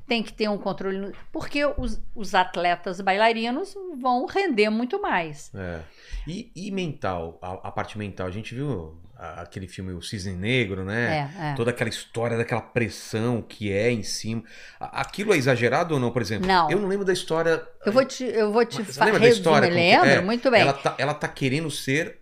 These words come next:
Speaker 2: tem, tem
Speaker 1: Ela
Speaker 2: um
Speaker 1: queria
Speaker 2: teste.
Speaker 1: dançar, é, tem um teste e querem que ela faça o papel principal do balé, O Lago dos Cisnes, que tem dois cisnes, o cisne branco e o cisne negro.
Speaker 2: Tá. Qual que é o
Speaker 1: E
Speaker 2: principal?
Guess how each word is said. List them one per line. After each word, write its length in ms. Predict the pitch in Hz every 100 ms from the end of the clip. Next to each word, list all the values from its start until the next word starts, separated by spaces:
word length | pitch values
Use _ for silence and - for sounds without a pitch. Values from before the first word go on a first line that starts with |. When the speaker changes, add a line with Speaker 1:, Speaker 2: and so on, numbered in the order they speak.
| _
Speaker 2:
tem, 160 | - 131
tem 80 | 131 _ _ -
Speaker 1:
Ela 140 | 196
Speaker 2:
um 40 | 214
Speaker 1:
queria 240 | - 151 277
Speaker 2:
teste. 80 | 247
Speaker 1:
dançar, 440 | 240 233 - 233 226
é, 140 | 165
tem 160 | - 220
um 80 | 214
teste 580 | 220 226 269 - -
e 40 | 240
querem 320 | 247 240 240
que 100 | 220
ela 180 | 226 220
faça 460 | - 202 208 208
o 120 | 233 233
papel 340 | 214 214 220
principal 500 | 220 214 - 208 208
do 80 | 202
balé, 340 | 202 190 196 226
O 80 |
Lago 320 | 208 190 190 196
dos 180 | 214 -
Cisnes, 540 | 214 156 139 143 - _ - -
que 120 | -
tem 280 | 233 226 240
dois 320 | 214 220 294
cisnes, 560 | - 254 196 147 160 147
o 60 | 185
cisne 380 | - 175 170 202
branco 360 | 208 214 233
e 20 | 269
o 20 |
cisne 380 | 262 247 262 302
negro. 400 | 254 156 147 -
Speaker 2:
Tá. 240 | - 90 78 - - -
Qual 160 | 135
que 80 | -
é 20 |
o 20 | 131
Speaker 1:
E 20 |
Speaker 2:
principal? 600 | - 208 110 92 80 -